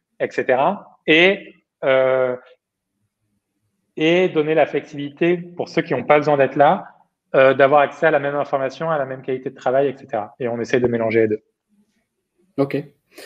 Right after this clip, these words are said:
Speaker 2: Et, euh, euh, pour revenir un peu donc, euh, sur l'organisation et sou-, aussi sur le contexte, comment tu gères, euh, le onboarding, le recrutement ? Tu leur donnes, euh, le livre et tu dis, euh, « Lis ça et après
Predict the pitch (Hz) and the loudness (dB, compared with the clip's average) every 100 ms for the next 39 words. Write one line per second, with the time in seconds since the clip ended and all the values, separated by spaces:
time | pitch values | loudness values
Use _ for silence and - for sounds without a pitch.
0 | - - _ - 135 139 135 131 127 - | -20 -20 _ 2 6 8 6 4 0 -6
1 | - 135 131 123 123 143 135 143 143 156 | -8 -4 -2 -4 -8 -6 -4 -2 -2 -2
2 | 151 - 147 127 110 127 113 113 127 110 | -4 -2 -2 -2 -4 -4 -6 -4 -4 -2
3 | 110 110 117 165 151 120 - 120 113 107 | -2 -4 -4 -4 -2 -4 -6 -8 -8 -8
4 | 135 123 110 110 127 139 147 - _ - | -8 -6 -6 -4 -4 -4 -8 -12 _ -20
5 | - _ 160 185 202 - 165 143 131 113 | -20 _ 2 2 2 -4 -2 0 0 -2
6 | 107 123 127 127 - _ _ _ _ 113 | 0 2 4 2 -4 _ _ _ _ -2
7 | 113 107 104 117 117 117 120 117 113 113 | 0 0 -2 0 0 2 2 2 2 2
8 | 104 104 98 104 104 101 98 - _ _ | 2 0 -2 -6 -4 -2 -4 -14 _ _
9 | - 113 117 131 143 143 123 110 104 101 | 0 4 6 6 8 8 8 4 2 2
10 | 104 117 120 143 147 180 180 - 117 113 | 2 2 2 0 0 -2 -4 -8 -8 -6
11 | 123 135 139 120 117 110 110 131 123 139 | -2 4 6 6 4 2 2 -2 0 2
12 | 139 107 110 - | 2 0 -2 -2